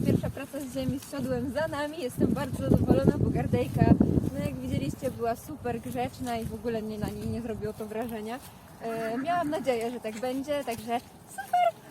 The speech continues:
E, no i co? Teraz jeszcze się rozstępujemy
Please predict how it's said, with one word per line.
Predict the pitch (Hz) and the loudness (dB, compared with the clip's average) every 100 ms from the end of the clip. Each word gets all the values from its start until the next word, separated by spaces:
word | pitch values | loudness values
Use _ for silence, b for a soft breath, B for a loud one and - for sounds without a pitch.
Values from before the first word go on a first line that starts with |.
| - | -8
E, | 247 247 254 | -6 -2 -4
no | 254 269 | -4 -8
i | 277 - | -10 -8
co? | 202 226 - - - - - - - - - - - | -6 -8 -12 -20 -20 -20 -20 -20 -20 -20 -20 -20 -4
Teraz | 320 302 | 0 0
jeszcze | 269 285 | -4 -8
się | 269 | -4
rozstępujemy | 247 247 - 302 302 349 349 | -4 -4 -4 -6 -4 -2 -2